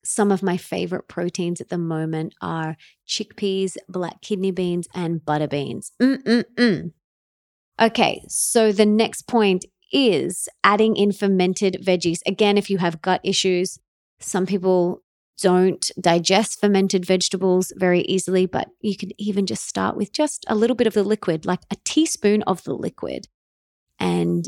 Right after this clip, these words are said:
this can really help your digestion and clean up any leftover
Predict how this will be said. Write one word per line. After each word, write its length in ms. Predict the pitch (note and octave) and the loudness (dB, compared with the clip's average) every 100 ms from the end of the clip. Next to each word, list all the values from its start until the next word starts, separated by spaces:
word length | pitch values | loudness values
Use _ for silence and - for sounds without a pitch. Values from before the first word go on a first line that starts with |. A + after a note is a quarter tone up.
| - | -4
this 220 | G3 - | -4 -2
can 200 | - F#3+ | -2 0
really 260 | F#3 F#3 F3+ | 2 2 0
help 440 | - - F3 - - - | -4 -4 -4 -4 -14 -6
your 360 | F3+ F3 E3 | 0 2 2
digestion 920 | - E3+ E3 E3 E3+ - F3 E3+ E3+ - - | 0 -2 -2 -2 -2 -2 -2 -2 -2 -6 -6
and 180 | F3 | -4
clean 240 | - F#3 F#3 | -4 -2 0
up 160 | F3+ | 0
any 160 | E3+ E3+ | -2 -2
leftover 720 | E3 E3+ - F3 E3 D#3+ E3 | 0 -2 -2 -2 0 0 -4